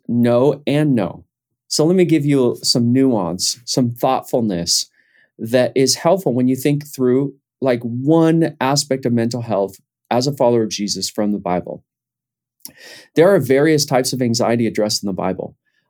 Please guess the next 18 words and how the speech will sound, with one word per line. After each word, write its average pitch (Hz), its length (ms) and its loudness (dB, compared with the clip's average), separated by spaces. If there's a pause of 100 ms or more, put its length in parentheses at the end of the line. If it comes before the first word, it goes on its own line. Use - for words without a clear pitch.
Um, 92 380 -2
if 131 160 -2
you 160 140 0
study 131 640 2
the 127 140 -4
Old 131 180 0
Testament 135 460 -4
term, 117 520 0
the 107 100 -2
New 117 140 0
Testament 120 400 -2
term, 110 320 -2
merimnao, 107 560 0
merimnaa, 107 1080 -2 (340)
or 113 200 0 (340)
merimna, 123 680 2
pardon 117 240 0
me, 117 280 0